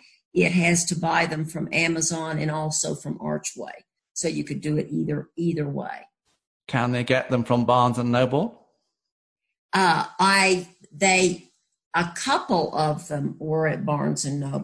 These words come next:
Speaker 2: Okay.
Speaker 1: I don't know if they're there now.
Speaker 2: Okay.
Speaker 1: Yes.
Speaker 2: Well, Linda,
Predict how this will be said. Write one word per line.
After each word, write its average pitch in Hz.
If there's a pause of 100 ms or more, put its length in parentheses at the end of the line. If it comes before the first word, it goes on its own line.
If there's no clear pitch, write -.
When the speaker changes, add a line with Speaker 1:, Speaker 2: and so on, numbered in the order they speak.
Speaker 2:
Okay. 247
Speaker 1:
I 147
don't 165
know 156
if 151
they're 151
there 143
now. 147 (840)
Speaker 2:
Okay. -
Speaker 1:
Yes. - (1500)
Speaker 2:
Well, 170 (640)
Linda, 170